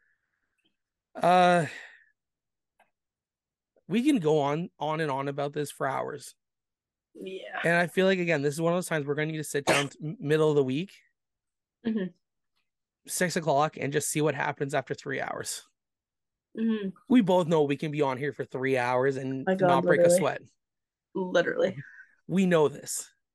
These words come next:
Speaker 2: <laughs>
Speaker 1: And then see what comes up. But maybe we'll have to do more conversations like that,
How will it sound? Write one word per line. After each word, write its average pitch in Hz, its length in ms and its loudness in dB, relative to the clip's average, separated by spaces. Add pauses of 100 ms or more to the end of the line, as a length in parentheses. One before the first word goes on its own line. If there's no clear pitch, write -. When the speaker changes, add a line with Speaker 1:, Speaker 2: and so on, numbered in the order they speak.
(460)
Speaker 2:
<laughs> - 80 -4 (1120)
Speaker 1:
And 165 140 0
then 170 120 -2
see 180 200 0
what 175 140 2
comes 160 240 0
up. - 180 -4 (160)
But 143 280 0 (2000)
maybe 170 240 0
we'll 202 140 4
have 190 160 -2
to - 100 -20
do 190 100 -4
more 180 160 -2
conversations 151 640 -6
like 143 160 -4
that, 135 320 -2